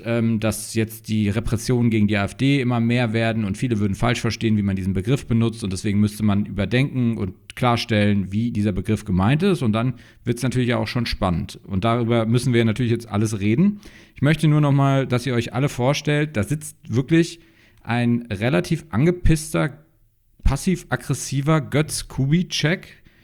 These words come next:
mit seiner Frau Ellen Kostitzer, du hast es ja schon angesprochen, und die zitieren den Maximilian Krah dahin nach Schnellroda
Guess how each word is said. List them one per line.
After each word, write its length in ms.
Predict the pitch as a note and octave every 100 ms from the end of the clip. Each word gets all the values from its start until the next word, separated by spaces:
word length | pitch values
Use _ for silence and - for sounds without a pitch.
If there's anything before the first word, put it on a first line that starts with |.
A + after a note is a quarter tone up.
| _ _ _ _
mit 220 | A#2 C3+ B2
seiner 300 | B2+ A#2+ A#2
Frau 320 | - A#2+ C3
Ellen 240 | B2+ B2+
Kostitzer, 540 | A#2+ A2 - D3+ F3 D#3+
du 80 |
hast 120 | G#2+ -
es 120 | B2
ja 60 |
schon 120 | A2+ -
angesprochen, 560 | F#2+ C3 - D#3 E3+
und 240 | B2+ B2 A#2+
die 160 | C3+
zitieren 640 | - D3+ D3 - A#2 B2 C#3
den 160 | C3+
Maximilian 720 | G#2+ G#2 - A#2 A2+ C3+ C3+
Krah 360 | A#2 - G2 A2+
dahin 580 | A#2+ G#2 A2+ E3+ A3+ - - _ _ _ -
nach 100 | A2
Schnellroda 840 | G#2+ A#2+ A2 G2 G2+ A#2 C#3 G#3